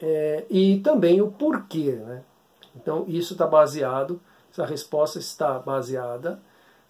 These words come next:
é, no, no, na, no nível socioeconômico desta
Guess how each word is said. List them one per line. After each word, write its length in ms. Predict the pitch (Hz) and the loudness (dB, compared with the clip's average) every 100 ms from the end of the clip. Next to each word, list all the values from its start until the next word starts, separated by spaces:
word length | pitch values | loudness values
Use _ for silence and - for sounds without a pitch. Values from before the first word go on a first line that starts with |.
| - | -12
é, 880 | 151 147 139 139 135 135 131 123 - - _ _ | -10 -6 -6 -4 -4 -4 -6 -8 -10 -18 _ _
no, 300 | 156 165 156 | -10 -6 -6
no, 300 | 156 156 143 | -6 -6 -6
na, 180 | 143 143 131 131 | -6 -8 -8 -8
no 140 | 165 | -6
nível 640 | 160 220 240 147 139 117 - _ _ _ | 0 2 2 0 -2 -4 -10 _ _ _
socioeconômico 1160 | - - 170 170 202 196 226 147 143 156 - 190 | -10 2 4 4 0 -4 -4 -4 -6 -8 -12 -10
desta 600 | 180 143 143 - 160 | -6 -6 -8 -8 -10